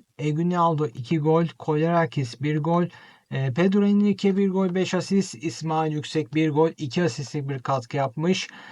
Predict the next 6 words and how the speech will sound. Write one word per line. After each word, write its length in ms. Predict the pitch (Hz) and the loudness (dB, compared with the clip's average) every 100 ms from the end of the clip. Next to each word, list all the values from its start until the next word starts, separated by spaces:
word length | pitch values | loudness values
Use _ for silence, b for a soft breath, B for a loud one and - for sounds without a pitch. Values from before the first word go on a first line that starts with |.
| B B | B B
E, 280 | 131 131 131 | 0 2 2
Graham'ın 840 | 123 175 208 220 202 202 196 185 | 2 2 4 4 4 4 4 2
da 200 | 185 180 | 0 0
bir 320 | 185 180 139 | 0 -2 -2
asisti 840 | 151 - 170 - - 165 170 175 | -4 -6 -10 -10 -10 -4 -2 -2
bulunuyor. 800 | 156 156 151 151 147 147 160 185 | -4 -6 -4 -4 -2 0 2 0